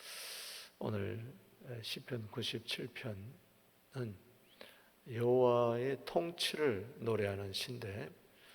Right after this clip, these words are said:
예, 묵상이 되는 구절이 십 절에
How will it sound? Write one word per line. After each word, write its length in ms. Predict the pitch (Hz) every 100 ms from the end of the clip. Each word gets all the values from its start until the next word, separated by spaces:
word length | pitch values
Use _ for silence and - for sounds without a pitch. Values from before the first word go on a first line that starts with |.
| - - _ -
예, 60 | 107
묵상이 560 | 104 107 - 117 110 107
되는 440 | 101 104 110 104
구절이 600 | - 113 107 104 113 131 107
십 320 | - - -
절에 360 | 127 107 98